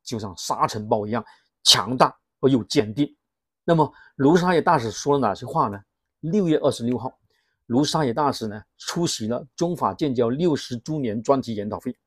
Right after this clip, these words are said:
在谈到台湾的问题的时候，我们的卢大使啊，一语惊人。卢大使说：“一定意义上，中国内战尚未结束。”目前的台湾当局呢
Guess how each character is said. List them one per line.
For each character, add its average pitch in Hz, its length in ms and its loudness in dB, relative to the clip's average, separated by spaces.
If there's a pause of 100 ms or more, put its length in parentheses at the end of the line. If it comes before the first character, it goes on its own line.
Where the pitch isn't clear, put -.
(520)
在 147 100 2
谈 123 140 -2
到 135 200 4
台 120 180 -4
湾 139 120 -2
的 143 80 -4
问 170 100 -6
题 107 120 -4
的 107 80 -4
时 - 160 -8
候， 123 180 -8 (480)
我 120 80 0
们 123 100 2
的 135 80 4
卢 120 140 -2
大 139 180 -2
使 107 180 -8
啊， 92 100 -12 (140)
一 170 300 0
语 101 60 -10
惊 160 240 -4
人。 113 220 -4 (400)
卢 117 100 -6
大 127 140 -4
使 - 140 -14
说： 107 200 -8 (520)
“一 131 180 -2
定 165 240 -4
意 151 220 -2
义 127 40 2
上， 120 240 -8 (320)
中 165 160 0
国 127 160 2
内 147 140 -4
战 147 260 -2
尚 151 260 -2
未 135 100 2
结 107 180 -8
束。” - 180 -10 (420)
目 208 160 4
前 135 140 4
的 143 80 2
台 127 180 2
湾 147 120 0
当 143 180 0
局 117 100 -4
呢 113 140 -2